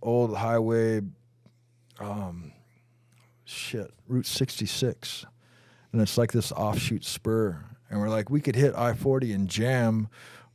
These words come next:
Let's check out this, like, side bus route." And we looked to Google Earth, found this spot, go up, drive up this dirt road into, like, this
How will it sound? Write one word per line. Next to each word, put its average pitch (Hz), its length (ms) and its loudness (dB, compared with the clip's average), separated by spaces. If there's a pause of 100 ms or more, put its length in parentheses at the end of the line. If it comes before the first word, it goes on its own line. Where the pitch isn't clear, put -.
(160)
Let's 110 240 -6
check - 260 -2
out 151 180 -2
this, 135 260 -4
like, - 360 -2 (140)
side 123 440 0
bus 98 360 -2
route." 101 300 -2 (600)
And 101 140 -8
we 104 80 -2
looked 120 360 0
to 127 60 -8
Google 110 360 0
Earth, 135 420 4
found 117 240 2
this 104 140 -2
spot, - 480 -2 (840)
go 123 260 6
up, 123 200 0 (500)
drive 127 260 4
up 120 140 -2
this 113 180 -2
dirt 123 240 4
road 120 380 6
into, 107 320 0
like, 107 240 0
this 98 220 -6